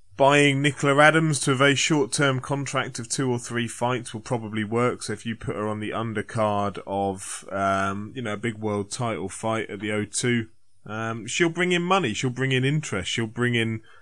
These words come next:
lots of additional supporters. She'll do it for one or two fights, but after that, the money, you know, the interest is gonna go somewhat once the novelty factor's disappeared, unless she can do something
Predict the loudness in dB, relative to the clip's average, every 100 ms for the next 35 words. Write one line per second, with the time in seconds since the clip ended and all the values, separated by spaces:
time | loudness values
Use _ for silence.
0 | -4 -2 -2 -4 -6 -2 -2 -2 -4 -6
1 | -6 0 2 2 2 2 0 -8 -20 -20
2 | -20 -16 -6 -4 0 0 0 -4 -4 -4
3 | -4 -2 -4 -2 -2 -2 -4 -8 -6 -2
4 | -2 -4 -6 -2 -2 -4 -8 -4 -4 -4
5 | -6 -8 -6 -4 -2 -2 -2 -4 -6 -6
6 | -8 -6 -6 -2 -2 -2 -4 -8 -8 -8
7 | -8 -8 -6 -6 -6 -6 -8 -8 -12 -14
8 | -12 -10 -6 -2 -2 -2 -4 -4 -6 -8
9 | -8 -6 -4 -6 -8 -8 -8